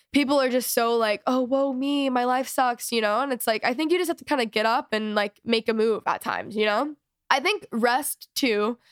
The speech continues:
I asked you guys in the Facebook group what you really wanted to talk about.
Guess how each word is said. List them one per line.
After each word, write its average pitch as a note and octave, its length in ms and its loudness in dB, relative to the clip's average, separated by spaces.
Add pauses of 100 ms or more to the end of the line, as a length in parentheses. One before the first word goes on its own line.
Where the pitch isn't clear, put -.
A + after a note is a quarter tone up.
(140)
I - 80 0
asked C#4+ 100 -2
you D4 80 -2
guys C#4 120 0
in C4 40 -2
the B3 60 0
Facebook A3+ 360 -2
group G#3 220 -2
what A3+ 160 0
you A3 140 -4
really G#3+ 180 0
wanted G#3+ 200 -2
to - 40 -8
talk G#3 200 -2
about. G#3 340 -2